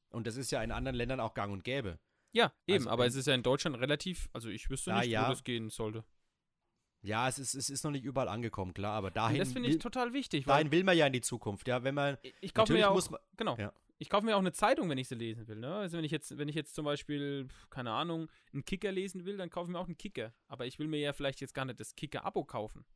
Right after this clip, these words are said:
Speaker 2: ne?
Speaker 1: Ja,
Speaker 2: Aber ich
Speaker 1: klar.
Speaker 2: würde jetzt halt gern den, ne, dieser klassische Bundesliga,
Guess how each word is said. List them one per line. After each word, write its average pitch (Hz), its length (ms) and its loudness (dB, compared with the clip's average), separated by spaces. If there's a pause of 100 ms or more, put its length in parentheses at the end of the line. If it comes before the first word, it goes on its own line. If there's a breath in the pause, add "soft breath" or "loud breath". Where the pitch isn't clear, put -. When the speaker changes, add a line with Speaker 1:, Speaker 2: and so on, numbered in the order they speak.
(160)
Speaker 2:
ne? 143 200 -10
Speaker 1:
Ja, 92 120 -4
Speaker 2:
Aber 107 120 0
ich 127 60 -2
Speaker 1:
klar. 107 100 0
Speaker 2:
würde 143 120 -2
jetzt 131 100 -4
halt 131 160 -4
gern 139 180 -2
den, 139 240 -4 (520 soft breath)
ne, 151 120 -6
dieser 135 220 -6
klassische 139 380 -6
Bundesliga, 139 720 -2